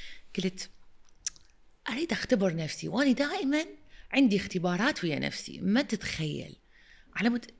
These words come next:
أعرف إنه شو هي الساعة اللي أني بيها.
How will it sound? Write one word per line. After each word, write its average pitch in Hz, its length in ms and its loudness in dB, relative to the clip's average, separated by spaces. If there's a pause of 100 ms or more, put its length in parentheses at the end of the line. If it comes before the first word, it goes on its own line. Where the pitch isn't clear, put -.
(120)
أعرف 208 520 4 (640)
إنه 233 160 6
شو 349 160 2
هي 285 240 2
الساعة - 360 -2
اللي 147 240 -4
أني 151 220 -2
بيها. 131 340 -8